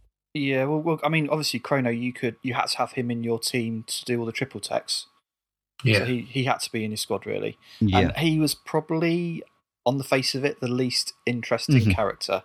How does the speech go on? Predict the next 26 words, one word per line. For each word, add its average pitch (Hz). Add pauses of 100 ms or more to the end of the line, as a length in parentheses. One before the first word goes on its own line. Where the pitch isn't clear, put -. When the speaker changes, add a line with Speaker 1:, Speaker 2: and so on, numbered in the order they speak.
(340)
Speaker 1:
He 127
kind 120
of, 113
he 127
was, 117
you 117
know, 117
he 110
was 107
a 113
cipher. 107
He 110
did 107
the -
sort -
of 107
the -
Gordon 110
Freeman 107 (480)
Link 117 (140)
job. 107
Speaker 3:
Yeah. - (840)
Speaker 1:
Um, 113 (380)
but 127
yeah, 117 (160)
um, 120